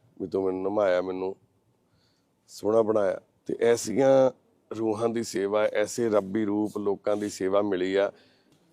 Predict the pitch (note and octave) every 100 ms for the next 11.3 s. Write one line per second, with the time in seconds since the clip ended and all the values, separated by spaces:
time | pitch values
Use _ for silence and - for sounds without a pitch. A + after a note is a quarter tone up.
0 | _ _ - - A#2 A#2+ A#2+ A2+ - _
1 | G#2+ G#2+ G2 A2 A2 G#2+ G#2 G#2+ - _
2 | _ - G#2+ A2+ A2 - B2 G#2+ A2+ G#2+
3 | A2+ A2 - A#2+ - G#2+ A2 G2+ B2 A#2
4 | B2 A2+ G2+ G2 A2 A2+ A#2 G#2 A2 B2
5 | A2+ A#2 B2 - _ _ _ _ _ A#2+
6 | A#2 A2+ - A2+ A2 - A#2 A#2 A2 -
7 | _ _ _ _ _ _ - - A2+ A2
8 | G#2+ - G#2+ A2 A#2+ A#2 A2+ B2+ _ _
9 | _ _ _ _ _ - A#2 B2 B2 -
10 | _ - C3 A2+ A2+ G#2+ A2+ C3 B2 G#2+
11 | A2+ B2